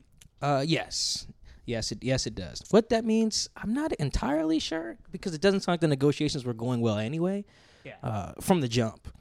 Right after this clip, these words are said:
Speaker 1: So I'm not really sure if they got worse or, or what's going on here. But this is not the first time Russell's team,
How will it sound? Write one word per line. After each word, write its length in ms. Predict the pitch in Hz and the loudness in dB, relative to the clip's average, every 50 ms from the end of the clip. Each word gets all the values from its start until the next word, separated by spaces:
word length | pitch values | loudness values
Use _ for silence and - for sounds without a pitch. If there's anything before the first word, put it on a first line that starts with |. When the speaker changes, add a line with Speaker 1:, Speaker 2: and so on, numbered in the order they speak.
| _ _ _ _ _ | _ _ _ _ _
Speaker 1:
So 220 | - - - 139 131 | -4 2 6 6 6
I'm 100 | 139 160 | 6 6
not 140 | 160 131 | 4 4
really 160 | 127 127 120 113 | 4 2 2 2
sure 180 | - - 123 | 2 2 2
if 80 | 117 - | 2 0
they 100 | 104 104 | -4 -6
got 220 | 98 104 - - | -6 -8 -8 -10
worse 640 | 101 113 139 170 202 208 208 - - - - - - - - - _ - | -6 -2 0 2 4 4 2 2 -2 -4 -6 -8 -12 -18 -20 -18 _ 0
or, 320 | 131 127 120 120 110 101 - - - | 4 4 4 4 2 0 -4 -6 0
or 160 | - 127 120 | 2 4 6
what's 240 | 120 120 123 113 - | 6 6 4 2 0
going 300 | - 113 104 101 101 98 | -2 -2 0 0 -2 -2
on 180 | 95 92 92 90 | -4 -6 -8 -8
here. 200 | - 95 90 92 | -8 -8 -8 2
But 320 | 104 131 135 135 120 - - - - _ _ _ - | 6 6 6 6 6 2 -4 -16 -20 _ _ _ 0
this 160 | 147 143 - | 0 2 2
is 80 | 151 160 | 2 2
not 180 | 156 147 143 | 2 2 2
the 80 | - 127 | -2 -6
first 320 | - - 151 160 156 - | 0 4 4 4 4 4
time 260 | - 131 120 123 127 | 2 2 2 4 2
Russell's 320 | 123 123 120 - 135 127 - | 2 2 2 2 0 -2 0
team, 400 | - - 131 120 113 110 117 | 0 0 0 0 0 -2 -4